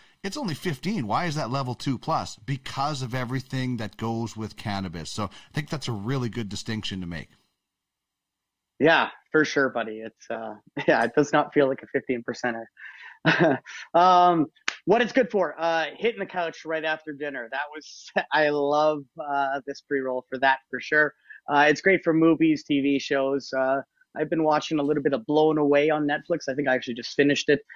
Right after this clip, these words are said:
Speaker 2: Um, it's all about blowing glass. It's a, like, a reality, uh, series,
Speaker 1: Right.
Speaker 2: and it's not a lot of, like, bongs t-,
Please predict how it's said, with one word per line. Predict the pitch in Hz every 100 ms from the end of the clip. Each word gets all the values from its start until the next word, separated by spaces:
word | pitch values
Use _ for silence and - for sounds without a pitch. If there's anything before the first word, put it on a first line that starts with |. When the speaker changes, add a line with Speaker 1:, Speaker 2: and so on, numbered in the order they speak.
| - -
Speaker 2:
Um, | 131 123 123 117 - _ _ _ _ - - _ _ -
it's | - 156
all | 180 190
about | 180 180
blowing | 165 165 165 156
glass. | 143 143 156 190 -
It's | 143 -
a, | 135 127 127 131
like, | 131
a | 135
reality, | 135 131 139 139 139 143 127
uh, | 139 131
series, | - 156 151 - - 143
Speaker 1:
Right. | 139 135
Speaker 2:
and | 143
it's | 143 - _ _ _ _ _ -
not | 175 196
a | 247
lot | 247 240
of, |
like, | 208 160 131
bongs | 180 180 180 185 180 -
t-, | -